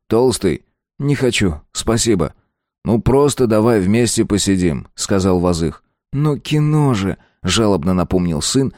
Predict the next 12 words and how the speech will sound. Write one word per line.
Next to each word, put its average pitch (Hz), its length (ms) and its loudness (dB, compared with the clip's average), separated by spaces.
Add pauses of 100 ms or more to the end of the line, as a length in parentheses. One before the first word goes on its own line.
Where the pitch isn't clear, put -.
(160)
показывая 98 540 0
на 92 200 0
экран. 76 380 -4 (520)
Можно 123 340 2
было 104 240 4
бы 87 180 2
выступить 98 480 0
на 90 120 -2
тему 98 380 0
«Кино 110 400 0
важнее 82 460 0
семьи», 107 500 0